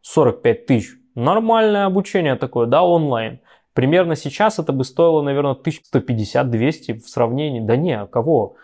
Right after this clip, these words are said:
Сорок пять тысяч в две тысячи десятом году для меня это было примерно как щас, ну, не знаю, тысяч триста, наверное, триста пятьдесят.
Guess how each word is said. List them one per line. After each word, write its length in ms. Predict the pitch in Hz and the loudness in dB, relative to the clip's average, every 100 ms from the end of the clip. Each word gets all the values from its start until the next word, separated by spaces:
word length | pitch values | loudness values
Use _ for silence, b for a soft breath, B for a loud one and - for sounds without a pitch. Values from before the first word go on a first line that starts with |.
| b - | b -4
Сорок 320 | 190 202 - | 0 0 0
пять 240 | 180 254 | -2 0
тысяч 180 | 202 160 | -2 -2
в 60 | 127 | -2
две 80 | 139 | -2
тысячи 420 | 175 - 147 - _ | -4 -4 -6 -6 _
десятом 540 | 127 127 - 180 139 123 | -6 -2 0 -2 0 -2
году 240 | 143 185 | 0 0
для 120 | 123 | 0
меня 360 | 117 147 202 156 | -2 -4 -6 -6
это 100 | 131 | -6
было 260 | 123 160 | -2 -2
примерно 460 | - 120 131 170 123 | -2 -4 -2 -2 -2
как 400 | - 127 127 _ | 0 -2 -2 _
щас, 340 | - 151 - | -4 -2 -2
ну, 160 | 127 120 104 | -6 -6 -6
не 80 | |
знаю, 320 | 98 120 113 - _ _ _ _ | -6 -8 -8 -12 _ _ _ _
тысяч 220 | - - - | -10 -10 -6
триста, 340 | 139 170 - | -4 -4 -8
наверное, 380 | 113 104 - - _ _ | -8 -8 -12 -18 _ _
триста 260 | - 107 - | -10 -8 -10
пятьдесят. 600 | - 104 95 - 151 | -10 -10 -10 -10 -12